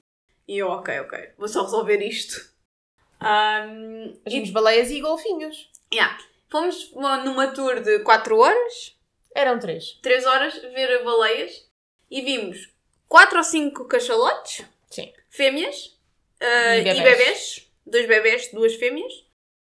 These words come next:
Speaker 1: Ah, talvez. Ou três fêmeas, dois bebés. E vimos, ah, centenas de golfinhos. <laughs>
Speaker 2: De duas espécies diferentes.
Speaker 1: Yeah. Uns, uns que tinham pintinhas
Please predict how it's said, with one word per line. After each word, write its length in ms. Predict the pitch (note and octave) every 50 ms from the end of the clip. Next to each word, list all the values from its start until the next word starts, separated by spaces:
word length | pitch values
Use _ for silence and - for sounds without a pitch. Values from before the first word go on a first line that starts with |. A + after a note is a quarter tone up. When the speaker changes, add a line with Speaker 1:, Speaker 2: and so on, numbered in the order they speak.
| _ _ _ _
Speaker 1:
Ah, 300 | G#3+ A#3 A3+ A3 G#3+ G#3
talvez. 420 | A3 G#3 G3+ G#3+ B3+ D#4+ - - -
Ou 120 | G#3 G3+ G3+
três 380 | G#3 A#3 A3 G#3+ G#3+ G#3 - -
fêmeas, 500 | - - - A3 G#3+ G3 G3 F#3 F#3+ F#3+
dois 180 | F#3+ G3 G3 G3
bebés. 400 | F#3+ F#3+ F#3+ B3+ D#4+ - - - _ _ _ _ _ _ _ _ _ _ _ _ _ _ _ _
E 140 | C4 C#4 C4+
vimos, 440 | C4 C#4 D4 D4 C#4+ C#4+ D4 D4 C#4+ - - _ -
ah, 400 | - A3 A3 G#3+ G3 - - - - _ _ _ _
centenas 520 | - - C#4+ C4 A#3+ A#3 A3+ G#3 F#3+ G3 G3+
de 60 | -
golfinhos. 480 | G3+ G3 G3 - F#3 E3 E3+ F3 - - - - - - - - - - -
<laughs> 360 | D4+ - - - - - -
Speaker 2:
De 120 | - G#3 G3+
duas 300 | F#3+ A3 A3+ A#3+ C4+ -
espécies 440 | - - B3+ A#3 B3 A#3+ C4+ B3+
diferentes. 720 | G#3+ A3 A3 A3+ - A3 G3 F#3 F#3 F#3+ F#3 F#3 - - -
Speaker 1:
Yeah. 380 | - B3 A#3 G3+ D#3 - - - - _ _
Uns, 460 | - B3+ B3+ B3 B3 B3 A#3 A3 G3
uns 300 | A3+ B3 B3+ B3+ B3+ -
que 80 | - -
tinham 260 | - B3+ B3 B3 B3
pintinhas 600 | B3 B3 A#3+ B3 B3 B3+ C4 C4 C4+ D4 D#4